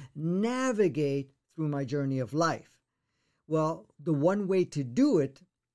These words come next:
besides clearing out all your programs, belief systems, perceptions, and adopted ideas, labels, and so forth that we had, including any, uh, uh, emotional charges, but any judgments and hatreds and comparisons,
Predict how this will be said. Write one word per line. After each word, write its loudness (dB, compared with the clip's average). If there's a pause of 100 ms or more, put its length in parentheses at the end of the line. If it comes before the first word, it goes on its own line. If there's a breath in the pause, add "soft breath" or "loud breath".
(160)
besides -6
clearing 0
out 4
all 2
your 0
programs, 0
belief 2
systems, -8
perceptions, -4
and -4
adopted -4
ideas, 0
labels, 4
and -4
so -4
forth -2
that -4
we -4
had, -10
including 2
any, 0 (460 loud breath)
uh, -2 (460)
uh, -12
emotional -2
charges, 0
but 0
any -4
judgments -6
and -6
hatreds -2
and -2
comparisons, -2